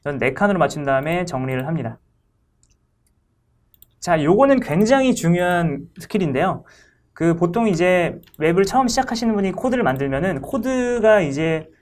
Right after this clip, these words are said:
문법도 이제 많이 틀리실 뿐더러 이런 식으로 많이 쓰시게 됩니다. 이런 식으로.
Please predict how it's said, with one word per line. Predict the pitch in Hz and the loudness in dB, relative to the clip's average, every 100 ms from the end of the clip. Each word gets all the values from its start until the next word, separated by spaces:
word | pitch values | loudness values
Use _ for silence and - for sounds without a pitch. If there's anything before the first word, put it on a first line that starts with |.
| _ - _ 147 | _ -20 _ -6
문법도 | 170 214 214 190 | 2 2 4 2
이제 | 160 135 135 | 4 2 -2
많이 | 123 131 147 | -2 -4 -2
틀리실 | 190 233 214 208 | -4 -2 0 -2
뿐더러 | 196 220 180 131 226 - - - _ _ _ _ - - _ - - | 0 2 4 4 0 -8 -20 -20 _ _ _ _ -20 -20 _ -18 -6
이런 | 151 220 | 2 4
식으로 | 214 202 165 | 4 2 0
많이 | 139 | -2
쓰시게 | 208 202 180 | -4 -2 -2
됩니다. | 123 123 117 - | -2 -6 -6 -2
이런 | 147 165 | 0 0
식으로. | 139 113 | -2 -6